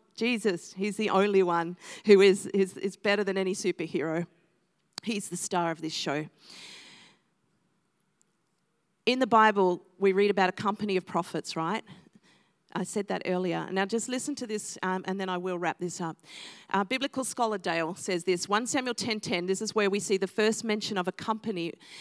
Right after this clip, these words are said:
And the word company can also be cord, a chain, or a band of prophets, the Nabis. They were previously individual prophets, and God gathered them together. Samuel saw the need of providing a new system of training for those who should be his successors in the prophetic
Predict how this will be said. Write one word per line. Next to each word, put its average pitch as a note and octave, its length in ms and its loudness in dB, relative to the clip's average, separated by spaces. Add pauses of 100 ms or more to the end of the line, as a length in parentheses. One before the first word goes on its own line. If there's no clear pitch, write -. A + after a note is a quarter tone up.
(140)
And G3 160 -4
the G#3 80 -4 (120)
word B3 240 -2
company A#3+ 400 -2
can G#3+ 160 -4
also G#3+ 220 -2
be G3 100 -2
cord, A3+ 580 6
a G3+ 60 -4
chain, A3 640 -2 (800)
or G3 160 4
a F3+ 60 2
band F3 520 0
of F3+ 140 -8
prophets, - 560 -6
the F#3 140 -2
Nabis. F#3+ 540 4 (260)
They A3+ 100 6
were A3+ 100 8
previously D4 800 2
individual A#3 640 0
prophets, A3 540 0
and G#3 100 -2
God G3+ 240 2
gathered G3+ 340 4
them F#3 120 0
together. F3 560 0 (1600)
Samuel C4+ 480 2
saw B3 240 4
the A3 120 4
need A3+ 320 2
of G#3+ 100 2
providing A3 500 2
a G3 60 0
new A3+ 260 0
system C#4 600 2
of G#3 100 -4
training C4+ 480 0
for A3 140 0
those A3+ 320 6
who C#4 100 4
should A3+ 240 0
be A#3 160 2
his A3 260 -2
successors A3 800 -4
in G#3 140 -4
the G#3 80 -2
prophetic G3+ 480 -4